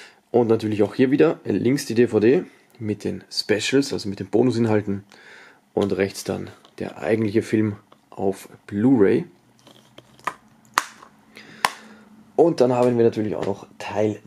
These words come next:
drei. Das ist dieser hier, Die Rückkehr des Königs. Auch hier wieder ein Untertitel, ausgezeichnet mit elf Oscars,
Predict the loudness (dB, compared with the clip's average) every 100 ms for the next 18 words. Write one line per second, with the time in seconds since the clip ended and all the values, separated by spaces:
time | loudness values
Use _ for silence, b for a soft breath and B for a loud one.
0 | -8 -8 -6 0 2 0 b b b b
1 | b -12 -10 -10 -6 0 0 2 0 0
2 | b b b b b b -12 -8 -6 -6
3 | -6 -8 -8 -8 -14 -12 -10 -6 -2 -2
4 | -2 -6 -8 _ b b b b b -14
5 | -14 -8 -2 -2 0 2 2 2 -2 -2
6 | -6 B B B B B 0 2 0 4
7 | 2 2 -4 -4 0 0 2 -2 -6 -6
8 | -8 -10 -12